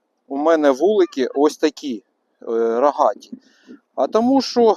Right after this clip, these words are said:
а, да, оце, дивіться, от у мене такі рогаті, а є ось такі. І ціна, наприклад, оцього вулика, вона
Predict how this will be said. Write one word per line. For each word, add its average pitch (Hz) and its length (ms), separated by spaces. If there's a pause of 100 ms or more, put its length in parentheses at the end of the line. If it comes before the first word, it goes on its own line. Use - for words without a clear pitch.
а, 147 220
да, 131 160
оце, 127 440
дивіться, 156 360
от 151 140
у 156 80
мене 160 260
такі 165 300
рогаті, 196 440
а 147 120
є 240 160 (120)
ось 214 200
такі. 143 460 (400)
І 143 100
ціна, 247 440
наприклад, 180 520
оцього 165 680
вулика, 113 560
вона 190 400